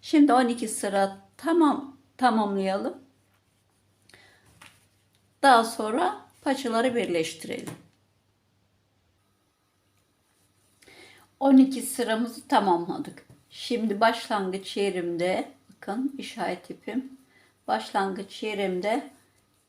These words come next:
diğer baş bitiş yanına getireceğiz. Bir, iki, üç. Üç zincir çektim.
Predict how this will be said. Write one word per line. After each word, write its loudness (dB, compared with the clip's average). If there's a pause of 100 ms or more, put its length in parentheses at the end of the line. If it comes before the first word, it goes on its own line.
(1400)
diğer -2
baş -2
bitiş -8
yanına -2 (2750)
getireceğiz. -6 (840)
Bir, -6
iki, -4
üç. -8 (1000)
Üç -6
zincir -8
çektim. -4